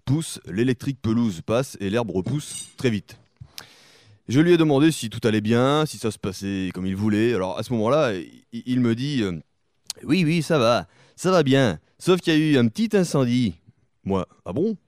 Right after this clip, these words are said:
Un incendie ? » Non, non, pas un incendie, un incident. Celle de devant ou ? Ah, j'en sais fiche rien. En tout cas,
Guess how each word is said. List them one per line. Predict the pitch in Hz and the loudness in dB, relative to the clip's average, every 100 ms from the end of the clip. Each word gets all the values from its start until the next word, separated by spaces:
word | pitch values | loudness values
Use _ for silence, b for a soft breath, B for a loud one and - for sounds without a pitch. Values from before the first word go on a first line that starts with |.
| _ _ | _ _
Un | 92 92 | -8 -6
incendie ? » | - 107 165 226 - - - | -4 -4 -4 -8 -10 -12 0
Non, | 190 | 2
non, | 226 202 95 76 - | 4 4 2 -4 -2
pas | 160 | 2
un | 147 | 4
incendie, | 135 123 170 196 247 214 - _ _ - | 4 2 0 2 2 2 -2 _ _ -2
un | 107 | 2
incident. | 180 - 143 139 123 78 _ _ _ _ _ _ | 2 2 2 4 4 -2 _ _ _ _ _ _
Celle | - 113 | -4 0
de | 131 | 2
devant | 135 240 226 | 4 4 6
ou ? | 127 110 95 - _ _ _ - | 4 4 0 -4 _ _ _ -4
Ah, | - | 0
j'en | 139 131 | 2 2
sais | 147 143 | -2 -8
fiche | 190 175 | -6 -4
rien. | - 160 190 160 90 b b b | 0 2 2 0 -2 b b b
En | 123 170 | -2 -2
tout | 175 | -2
cas, | 160 135 123 85 | -2 2 2 0